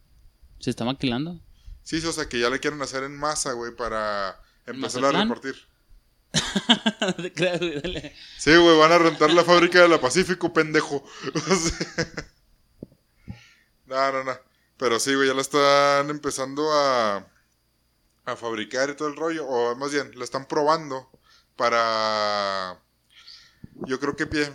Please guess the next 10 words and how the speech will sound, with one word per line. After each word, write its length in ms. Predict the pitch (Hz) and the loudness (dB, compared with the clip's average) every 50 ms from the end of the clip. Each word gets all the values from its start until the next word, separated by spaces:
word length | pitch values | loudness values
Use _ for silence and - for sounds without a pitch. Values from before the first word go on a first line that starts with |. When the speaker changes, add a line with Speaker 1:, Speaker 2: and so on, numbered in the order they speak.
| - - | -10 -10
Speaker 2:
piensan 400 | - 147 147 143 - - 156 151 | -8 -8 -8 -8 -8 -10 -8 -6
ya 100 | 147 147 | -6 -6
hacer 180 | 147 - 160 147 | -6 -6 -6 -8
todo 120 | 143 156 | -8 -8
este 140 | 147 - 151 | -8 -8 -8
rollo 260 | 151 160 160 156 147 | -6 -6 -6 -6 -6
para 160 | 147 131 120 | -6 -6 -6
noviembre 500 | 113 110 104 110 120 135 147 147 151 151 | -6 -8 -8 -8 -8 -8 -8 -8 -8 -8
que, 600 | 147 147 127 120 107 101 98 98 95 95 95 92 - - - - - _ _ _ _ _ _ - | -6 -4 -4 -4 -4 -4 -4 -6 -6 -6 -8 -10 -12 -16 -20 -20 -20 _ _ _ _ _ _ -10
pues, 300 | - 110 - - - | -10 -10 -10 -10 -18